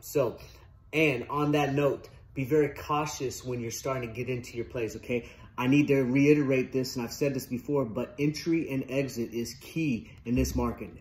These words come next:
And I wanna promise you that if you learn to navigate this market the way it is right now, with it being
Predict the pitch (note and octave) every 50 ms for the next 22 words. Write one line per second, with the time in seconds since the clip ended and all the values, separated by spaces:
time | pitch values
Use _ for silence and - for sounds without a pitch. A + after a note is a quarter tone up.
0 | - - B2+ B2+ C3 C3+ C#3+ D3+ D3 C#3+ D3 - D#3+ D#3 D#3 D#3 D3+ D3 - -
1 | B2+ A2+ A#2+ A#2+ C3+ B2+ - - C3+ D3+ D3+ C#3+ D3 D3+ D#3 D3+ D3+ - B2+ A#2+
2 | B2 C3+ C#3+ D3 C#3+ C3+ B2+ B2+ C#3 B2+ A2+ G#2+ G2+ A2+ C#3 D3 D3 - C#3+ C3+
3 | C#3 C#3+ C#3+ C#3+ - D#3 C#3+ - C3 A#2 A#2 C3 C3+ C#3 C3+ C3 C#3+ C#3 B2 A2+
4 | C#3 C3 C3 C3 C#3 C#3+ C#3+ C#3+ - - - - - - B2 B2+ - C3 A2+ F#2+
5 | C3 C3+ C3 B2+ A#2+ - -